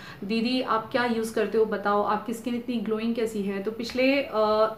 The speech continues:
एक महीने से मैं यही प्रोडक्ट्स यूज़ कर रही हूँ। सिर्फ इन्हीं की मैं फेस क्रीम,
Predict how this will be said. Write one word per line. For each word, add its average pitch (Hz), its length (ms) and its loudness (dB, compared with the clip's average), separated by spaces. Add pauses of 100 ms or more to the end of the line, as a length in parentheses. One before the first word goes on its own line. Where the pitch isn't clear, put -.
एक 330 240 4
महीने 269 220 6
से 262 140 -2
मैं 233 160 0
यही 214 240 -2
प्रोडक्ट्स 190 420 -4
यूज़ 185 220 -8
कर 180 80 -8
रही 185 120 -8
हूँ। 185 140 -12 (320)
सिर्फ 247 320 -2
इन्हीं 240 280 2
की 254 80 -2
मैं 233 120 -2
फेस 226 320 -2
क्रीम, 233 220 -2